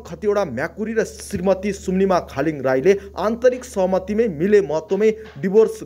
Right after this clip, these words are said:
गर्ने जनाएका छन्। तर यसका लागि सुम्निमाले भनेको पवनले मान्नुपर्ने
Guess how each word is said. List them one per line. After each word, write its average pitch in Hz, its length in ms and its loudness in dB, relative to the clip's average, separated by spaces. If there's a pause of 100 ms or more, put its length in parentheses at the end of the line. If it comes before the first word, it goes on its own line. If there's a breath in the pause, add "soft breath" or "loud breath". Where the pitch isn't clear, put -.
गर्ने 165 320 -2 (180 loud breath)
जनाएका 143 640 0
छन्। 185 220 2 (260 loud breath)
तर 156 240 0
यसका 160 260 0
लागि 143 460 0
सुम्निमाले 208 640 4
भनेको 143 480 -4
पवनले 185 500 4
मान्नुपर्ने 156 800 -4